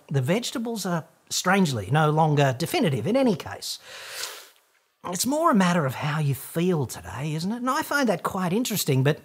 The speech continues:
also very confusing, being, you know,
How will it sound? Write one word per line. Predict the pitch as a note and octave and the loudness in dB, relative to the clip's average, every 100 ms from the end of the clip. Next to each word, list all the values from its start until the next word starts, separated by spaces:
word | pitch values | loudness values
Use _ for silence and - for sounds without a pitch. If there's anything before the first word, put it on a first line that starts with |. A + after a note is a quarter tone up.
| _ _ _ _ _ _ | _ _ _ _ _ _
also | C#3 C3 - C3 A#2 - _ _ _ - | -10 -6 -2 0 -2 -4 _ _ _ -10
very | C3 A#2+ B2+ | -6 -4 -2
confusing, | C#3+ - C#4 G#3+ G#2+ F#2 F#2+ | -2 -2 0 -2 -2 -8 -12
being, | G#2 A#2+ F#2+ F2+ | -8 -6 -6 -10
you | G#2 - | -12 -14
know, | - - | -16 -18